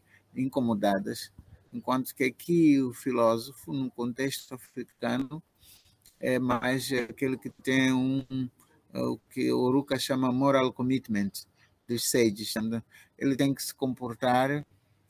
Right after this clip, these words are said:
é, muito bem, não pode espantar as pessoas, não pode indignar as pessoas. É,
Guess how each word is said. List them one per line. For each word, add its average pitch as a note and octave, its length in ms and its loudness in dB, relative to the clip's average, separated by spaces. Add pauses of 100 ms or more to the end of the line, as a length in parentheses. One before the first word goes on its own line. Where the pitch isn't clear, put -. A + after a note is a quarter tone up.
(300)
é, C3 240 -2
muito C3+ 400 2
bem, B2 380 4
não A2+ 200 0
pode A#2 440 -2
espantar A2+ 500 2
as A#2 140 0
pessoas, A#2+ 480 -2
não G#2+ 120 -2
pode A#2 360 -2
indignar A2 520 0
as A#2 120 -4
pessoas. A2 440 -2 (460)
É, G#2 480 -4